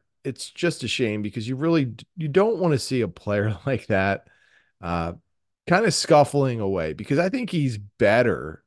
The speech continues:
than this team in terms of where he might fit in, in, in the levels of the Bundesliga.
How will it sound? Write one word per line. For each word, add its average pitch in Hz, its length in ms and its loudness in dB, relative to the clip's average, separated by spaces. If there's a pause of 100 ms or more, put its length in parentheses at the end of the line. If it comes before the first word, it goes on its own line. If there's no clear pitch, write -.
than 95 760 -2 (440)
this 95 340 -6
team 69 480 -8
in 92 140 -12
terms 101 380 -4
of 90 120 -8
where 101 220 -2
he 98 180 -8
might 98 280 -8
fit 101 280 -4
in, 98 200 -6
in, 90 240 -10 (140)
in 101 140 -10
the 87 80 -8
levels 92 420 -4
of 82 80 -10
the 87 80 -8
Bundesliga. 92 800 -6